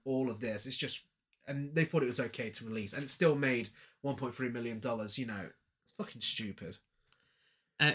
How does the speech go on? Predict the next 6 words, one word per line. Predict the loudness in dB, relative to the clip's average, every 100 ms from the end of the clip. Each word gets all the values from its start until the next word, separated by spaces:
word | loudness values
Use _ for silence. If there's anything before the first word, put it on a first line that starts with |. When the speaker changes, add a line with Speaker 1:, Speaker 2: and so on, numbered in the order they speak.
| 4
Speaker 2:
Ken | 8 8 10
manages | 10 10 4 4 4
to | 2
smash | 4 6 6 6
the | 6
lights | 10 10 10 8 2 -4